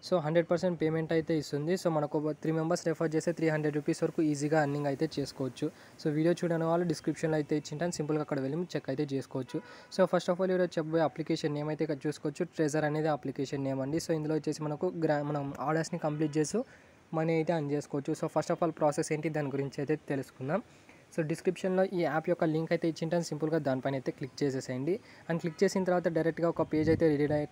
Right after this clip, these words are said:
ఆ, మనకు రీలోడ్ అయితే అవుతుంది. So, ఇక్కడ నుంచి మీ సైన్ అప్ ప్రాసెస్ అయితే కంప్లీట్ అయితే చేసుకోవాలి. So, సైన్ అప్ ప్రాసెస్ కంప్లీట్ చేసుకోవడానికి ఇక్కడ మీ యొక్క యూజర్ నేమ్ అయితే ఇచ్చేయండి, మీ యొక్క పాస్‌వర్డ్ ఇచ్చేయండి, మీ యొక్క మొబైల్ నెంబర్ ఇచ్చేసిన తర్వాత ఇక్కడ సెండ్ పైన క్లిక్ చేస్తే మీరు ఏదైతే మొబైల్ నెంబర్ ఇచ్చారో దానికి ఒక ఓటీపీ అయితే వస్తుంది.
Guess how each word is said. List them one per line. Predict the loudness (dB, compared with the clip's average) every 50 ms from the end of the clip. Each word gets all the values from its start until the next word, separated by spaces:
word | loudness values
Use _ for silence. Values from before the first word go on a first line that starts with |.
| -8
ఆ, | -6 -4 -4 -4
మనకు | -2 -2 -4 -4 -2 -4 -4
రీలోడ్ | -2 -2 0 2 2 2 4 2
అయితే | 2 2 2
అవుతుంది. | 0 0 0 -4 -4 -2 -2
So, | 0 0 0
ఇక్కడ | 0 0 -2 -4
నుంచి | -2 -2 -2
మీ | -2 -2 -2
సైన్ | -2 -2 0 0
అప్ | -2 0
ప్రాసెస్ | 0 -2 -2 -2 -4 -6
అయితే | -4 -4 -4 -2
కంప్లీట్ | -2 -2 -2 -2 -2 -2 0
అయితే | 0 0 0 0
చేసుకోవాలి. | -4 -6 -6 -6 -6 -4 -4 -4 -4 -6 -8 -12 -20 -20 -20 -20 -10
So, | -8 -6
సైన్ | -2 0 2 2 2
అప్ | 0 2
ప్రాసెస్ | 2 2 2 0 -4 0
కంప్లీట్ | 0 0 0 0 0 2 2
చేసుకోవడానికి | 0 0 2 0 0 0 0 -2 0 -2 -2
ఇక్కడ | 0 0 0 0
మీ | 0 0 0 0
యొక్క | 0 0 0 0 0
యూజర్ | 0 0 0 2 2 0 0 2
నేమ్ | 0 0 0
అయితే | 0 0 -2
ఇచ్చేయండి, | -4 -4 -2 -4 -2 -2 -2
మీ | -2 -2 -2
యొక్క | -2 -2 -2 -4 0
పాస్‌వర్డ్ | 2 2 2 2 0 -4 -4
ఇచ్చేయండి, | -2 -2 -4 -2 -2 -2
మీ | -4 -4
యొక్క | -2 -2 -4 -2
మొబైల్ | -2 -2 -2 -2 -2 -2
నెంబర్ | -2 -2 -2 -4 -4
ఇచ్చేసిన | -4 -6 -6 -6 -4 -4
తర్వాత | -4 -2 -2 -2 -2
ఇక్కడ | -2 0 2 0 0 -2 -6 -20 -20 -20 -20 -20 -20 -20 -20 -12
సెండ్ | 0 2 4 4 4
పైన | 4 2 0
క్లిక్ | 2 -2 -2 0
చేస్తే | 0 0 2 2
మీరు | 0 2 4 4
ఏదైతే | 4 4 4 4 2 2
మొబైల్ | 0 0 0 2 2 2
నెంబర్ | 2 0 0 0 -2 -2
ఇచ్చారో | -2 -2 -2 0
దానికి | 2 0 0 0
ఒక | -2 -2 -2 -2
ఓటీపీ | -2 -2 -2 -2 -2 0 0
అయితే | 0 0 0
వస్తుంది. | -2 -4 -4 -4 -4